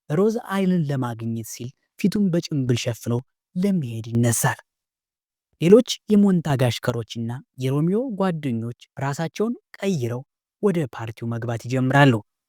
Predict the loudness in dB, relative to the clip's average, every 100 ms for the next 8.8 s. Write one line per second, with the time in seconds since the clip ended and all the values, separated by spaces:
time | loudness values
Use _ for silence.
0 | _ _ _ _ _ _ _ _ _ -6
1 | -4 -2 -4 -4 _ 2 4 2 -2 -2
2 | 0 0 0 -2 -4 -6 -8 -6 -6 -6
3 | -10 _ -10 -6 -4 -2 0 -2 -4 _
4 | 0 2 2 -2 -6 -6 -4 -6 -12 -18
5 | _ -2 2 2 0 -4 -10 -8 -6 -4
6 | -6 -10 _ _ _ _ _ _ -4 0
7 | 4 4 4 2 -2 -4 _ -4 0 0
8 | 0 -4 -8 -6 -2 0 -2